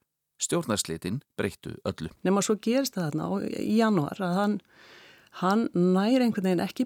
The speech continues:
Speaker 2: bara að, að hrinda árásum bæði Miðflokksins og, og innan síns flokks,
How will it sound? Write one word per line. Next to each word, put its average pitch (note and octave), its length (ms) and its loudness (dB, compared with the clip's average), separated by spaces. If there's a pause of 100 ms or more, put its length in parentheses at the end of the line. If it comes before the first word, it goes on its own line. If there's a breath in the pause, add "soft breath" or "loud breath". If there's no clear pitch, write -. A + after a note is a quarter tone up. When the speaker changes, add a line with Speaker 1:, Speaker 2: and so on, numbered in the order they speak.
(140)
Speaker 2:
bara A#3 540 -2
að, G3+ 400 0
að F3+ 180 0
hrinda B3+ 540 6 (140)
árásum F3+ 840 0
bæði F#3 320 2
Miðflokksins F3 640 0
og, E3+ 320 2
og E3 180 0
innan F3 380 2
síns F3+ 340 2
flokks, - 540 -6